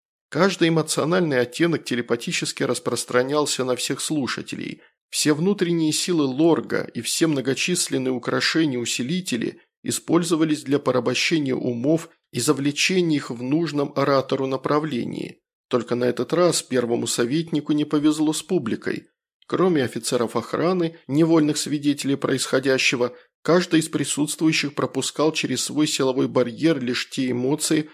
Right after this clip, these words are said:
какие не казались излишними лично ему, отмахивался от половины образов, а в словах искал не тот смысл, что преподносился на блюдечке, дымящемся и с хрустящей корочкой –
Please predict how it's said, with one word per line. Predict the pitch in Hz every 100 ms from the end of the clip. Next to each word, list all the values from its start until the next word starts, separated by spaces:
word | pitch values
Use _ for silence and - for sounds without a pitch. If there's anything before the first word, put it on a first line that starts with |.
| _
какие | - 123 - 170
не | 180 165
казались | 127 123 147 151 -
излишними | 127 120 135 - 139 139
лично | 143 143 - 151
ему, | 165 160 113 - _ _ _
отмахивался | - 120 175 202 - 120 110 -
от | 113 -
половины | 120 120 113 117
образов, | 139 180 175 160 160 - _ _
а | -
в | 120
словах | 143 156 208 202
искал | 175 - 185
не | 185
тот | 175 196 196
смысл, | - 190 151 - 117
что | - 123
преподносился | 123 131 127 131 135 - 131 - 127
на | 131
блюдечке, | 147 160 127 - -
дымящемся | 135 139 139 131 - 127 - 131
и |
с | 120
хрустящей | - 127 - 135 123 -
корочкой – | 147 - 139 113 - - -